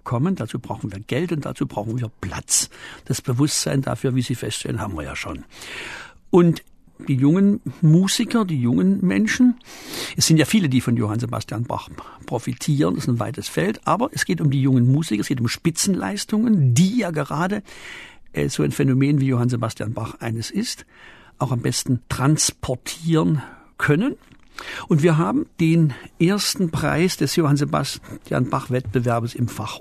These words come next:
Orgel im vergangenen Jahr, der in Leipzig ausgelobt wurde, gestiftet. Einfach auch programmatisch zu zeigen, den ersten Preis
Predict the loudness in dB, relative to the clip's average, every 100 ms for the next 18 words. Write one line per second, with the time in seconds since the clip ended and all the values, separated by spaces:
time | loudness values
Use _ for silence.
0 | _ -6 -2 -2 0 0 -2 -12 -16 -18
1 | -4 2 4 4 0 -16 -20 -8 -4 0
2 | 2 2 2 0 0 0 2 2 -2 -10
3 | -20 -20 _ -14 -6 -2 0 0 -2 -4
4 | -6 -2 0 0 0 0 2 0 -2 0
5 | 2 2 -2 -6 -20 -20 -6 0 0 -2
6 | -8 -4 -2 2 2 0 -6 -10 -4 0
7 | 0 0 -4 -6 -6 -2 0 2 2 0
8 | -2 -4 -12 -20 -14 -2 -2 0 -2 -4
9 | -8 -18 -14 -10 -4 2 2 2 -2 -4
10 | -4 -4 -4 -6 -12